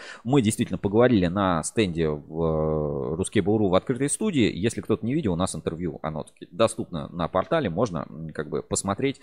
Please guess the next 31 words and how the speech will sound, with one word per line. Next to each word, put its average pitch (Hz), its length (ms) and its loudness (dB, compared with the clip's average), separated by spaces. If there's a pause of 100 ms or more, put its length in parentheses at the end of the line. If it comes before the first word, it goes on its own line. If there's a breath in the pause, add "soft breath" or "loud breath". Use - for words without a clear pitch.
(140 loud breath)
а 92 160 0
можно 101 320 0
прочитать. - 560 -8
Я 123 160 4
вот 104 140 0
на 90 80 -4
самом 104 200 0
деле, 98 220 2 (260 loud breath)
а, 80 360 2
люблю 127 420 2
читать, 139 440 0
э, 82 520 0 (220)
потому 98 320 -2
что 92 200 0
сильно 104 300 -2
быстрее 85 420 0
получается, 76 580 0
если 80 260 -2
вот, 69 220 -4
э, 64 160 -10
про-, 78 140 -6
прочесть - 400 -4
интервью, 98 340 -4
чем, 98 180 -4
например, 78 280 -6
посмотреть 82 460 -6
видео. 69 240 -8
Видео 82 320 -2
там 73 240 -4
идет 80 180 -2
минут 80 220 -6